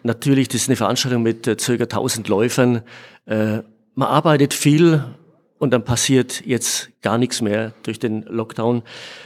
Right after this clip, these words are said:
Ähm, und der ganz normale, äh,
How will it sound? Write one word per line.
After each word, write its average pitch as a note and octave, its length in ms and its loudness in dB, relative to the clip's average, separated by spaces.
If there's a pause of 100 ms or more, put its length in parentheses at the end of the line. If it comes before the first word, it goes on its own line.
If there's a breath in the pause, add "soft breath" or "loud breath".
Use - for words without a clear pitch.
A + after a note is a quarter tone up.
(100)
Ähm, C3 440 2 (800 loud breath)
und D#3+ 160 0
der D#3 80 6
ganz E3 200 2
normale, D3 840 0
äh, A2+ 280 -4